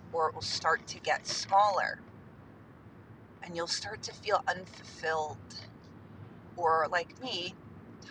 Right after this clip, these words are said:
tired, and not really know why. Yeah.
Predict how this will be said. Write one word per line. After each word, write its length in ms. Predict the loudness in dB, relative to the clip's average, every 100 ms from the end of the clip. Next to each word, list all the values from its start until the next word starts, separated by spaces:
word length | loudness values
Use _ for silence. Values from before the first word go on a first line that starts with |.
| -4
tired, 440 | -2 -2 -4 -12 -18 -20 -20 -20 -20 -20 -18 -16 -16
and 140 | -12
not 200 | -8 -8 -4
really 260 | -4 -4 -4
know 140 | -6 2
why. 400 | 4 4 0 -6 -12 -20 -20 -20 -20 -20 -20 -20 -20 -20 -20 -20 -20 -8
Yeah. 140 | -6